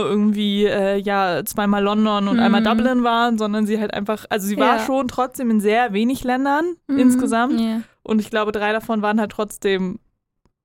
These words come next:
Speaker 1: ja, Großbritannien, Irland und Schottland. <laughs> Deswegen ein bisschen schwierig.
Speaker 2: Ja.
Speaker 1: Ähm, und danach waren's halt noch Amsterdam und Köln. Also war
Speaker 2: Ja.
Speaker 1: immer noch nicht die größte europäische Auswahl, aber schon ein paar mehr als dann danach bei der Reputation
Speaker 2: Mhm.
Speaker 1: Tour.
Speaker 2: Mhm.
Speaker 1: Ähm,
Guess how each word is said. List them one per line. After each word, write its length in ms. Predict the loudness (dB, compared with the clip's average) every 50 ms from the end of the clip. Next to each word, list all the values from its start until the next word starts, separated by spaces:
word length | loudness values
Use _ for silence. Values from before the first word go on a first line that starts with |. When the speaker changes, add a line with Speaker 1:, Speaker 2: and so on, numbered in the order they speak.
| _ -6 -2
Speaker 1:
ja, 180 | -2 0 0
Großbritannien, 840 | -2 -4 -6 -8 -6 -6 -6 -4 -2 -2 0 0 0 0 -2 -4 -4
Irland 320 | -4 -4 -4 -4 -4 -4
und 120 | -4 -6 -4
Schottland. 400 | -6 -6 -4 -4 -4 -4 -4 -2 -2
<laughs> 840 | -2 2 4 4 4 4 2 2 0 2 2 2 0 0 0 0
Deswegen 340 | 0 0 0 0 -2 -2 -2
ein 60 | -2
bisschen 140 | -2 -2 -2
schwierig. 340 | -2 -2 -2 -2 -4 -6 -6 -12 -14 -12 -8 -4
Speaker 2:
Ja. 300 | 0 2 2 4 2 2
Speaker 1:
Ähm, 320 | 2 2 2 0 0 -2
und 80 | -2 -2
danach 320 | 0 0 0 -2 -2 -2
waren's 160 | -2 -4 -2
halt 140 | -2 -2 -2
noch 140 | -2 -4 -2
Amsterdam 420 | -2 -4 -4 -2 -2 -2 -2 -2
und 180 | -2 -4 -6 -4
Köln. 260 | -2 -2 -2 -2 -2 -4 -8 -8 -6 -4 -2 0 0
Also 160 | 2 2 2
war 120 | 2 2 2
Speaker 2:
Ja. 60 | 2
Speaker 1:
immer 100 | 2 2
noch 120 | 0 2
nicht 200 | 0 -2 -2 -4
die 60 | -8 -6
größte 340 | -2 -2 -2 -2 -2 -2 -2
europäische 540 | -2 -2 -2 -4 -2 -6 -4 -4 -4 -4 -2
Auswahl, 440 | -2 -4 -4 -4 -2 -2 -2 -2 -2
aber 400 | 0 -2 0 0 0 0 0 0 -2 -8 -18 -20 -20 _ _ -8
schon 200 | -4 -4 -2 -2 -2
ein 100 | -2 -2
paar 500 | -2 0 0 0 2 2 0 0 0 0
mehr 400 | 0 0 0 2 0 0 0 0
als 300 | -2 -2 -2 -2 -4 -6
dann 280 | -4 -2 0 2 2 2
danach 340 | 2 0 0 0 -2 -2 -2
bei 140 | -4 -2 -2
der 160 | -2 -2 -4
Reputation 540 | -4 -6 -4 -4 -2 -2 0 -2 -2 -4 -4
Speaker 2:
Mhm. 20 |
Speaker 1:
Tour. 420 | -2 -2 0 0 0 -2 -4 -6 _ -8
Speaker 2:
Mhm. 520 | -6 -6 -4 -4 -4 -4 -4 -6 -6 -4 -2
Speaker 1:
Ähm, 800 | 0 2 2 2 2 2 0 0 0 0 0 0 -2 -2 -4